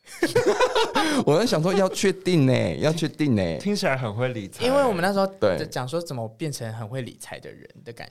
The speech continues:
Speaker 3: 觉。
Speaker 2: 就搞不好他的定位是下一个吴淡如啊。
Speaker 1: 我，我，我还想说，哎，经纪公司下一步是要做金融业吗？<laughs> 对，就没有，但是就是，就他们就觉得很有趣，所以后来就叫储蓄。就是其实我本身就是做特效化妆，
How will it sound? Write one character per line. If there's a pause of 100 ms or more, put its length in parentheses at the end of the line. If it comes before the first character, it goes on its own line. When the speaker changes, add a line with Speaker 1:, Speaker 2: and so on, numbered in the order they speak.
Speaker 3:
觉。
Speaker 2:
就 (200)
搞
不
好
他 (120)
的 (180)
定
位
是
下
一
个
吴 (140)
淡
如 (120)
啊。
Speaker 1:
我，
我，
我
还
想
说，
哎，
经
纪
公
司
下
一
步
是
要
做
金
融
业
吗？ (420)
<laughs>
对，
就
没
有，
但
是
就
是， (320)
就 (140)
他
们
就
觉
得
很
有
趣，
所
以
后
来
就
叫
储
蓄。
就
是
其
实
我
本
身
就
是
做
特
效
化
妆，